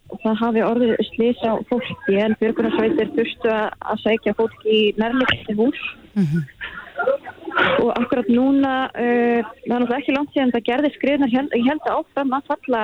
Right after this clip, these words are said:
Speaker 1: í lengri tíma. Það voru drunur lengi og við fylgdumst með þeim bara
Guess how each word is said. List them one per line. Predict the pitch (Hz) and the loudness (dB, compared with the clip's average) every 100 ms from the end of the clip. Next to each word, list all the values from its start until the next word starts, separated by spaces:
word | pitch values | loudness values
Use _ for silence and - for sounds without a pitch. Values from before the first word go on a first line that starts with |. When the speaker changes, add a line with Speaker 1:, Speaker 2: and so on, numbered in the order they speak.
| 214 | -2
Speaker 1:
í | 254 262 | 0 2
lengri | 269 - 214 | 2 0 -2
tíma. | 240 190 | 0 0
Það | 175 | 0
voru | 208 208 | 0 0
drunur | 233 269 254 220 | 0 4 4 4
lengi | 240 262 - 233 | 2 0 0 0
og | 208 | 2
við | 214 214 | 2 0
fylgdumst | - 269 - 240 - | -2 -2 0 0 0
með | 240 240 | 0 2
þeim | 226 - | 0 -2
bara | 202 | -2